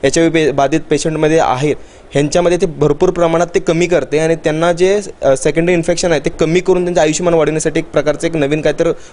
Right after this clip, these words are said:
उत्क्रांती करण्याचा मी प्रयत्न केला. तर ह्याच्यामध्ये कसं झालं की मी प्रेझेंटेशन दिलं तर ह्याच्यात मला द्वितीय पर-, पारितोषिक देऊन सन्मान करण्यात आले आणि राष्ट्रीय पातळीमध्ये माझं सिलेक्शन झालं.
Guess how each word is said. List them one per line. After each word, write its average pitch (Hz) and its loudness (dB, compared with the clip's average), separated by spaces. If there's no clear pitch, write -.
उत्क्रांती 151 0
करण्याचा 151 0
मी 160 2
प्रयत्न 139 -2
केला. 113 -6
तर 147 0
ह्याच्यामध्ये 175 2
कसं 180 -2
झालं 175 4
की 170 -2
मी 180 2
प्रेझेंटेशन 165 0
दिलं 160 2
तर 156 -2
ह्याच्यात 151 0
मला 160 0
द्वितीय 147 -2
पर-, 139 0
पारितोषिक 143 -2
देऊन 151 -4
सन्मान 143 -2
करण्यात 139 0
आले 131 0
आणि 160 0
राष्ट्रीय 143 -2
पातळीमध्ये 165 2
माझं 165 0
सिलेक्शन 143 -2
झालं. 110 -8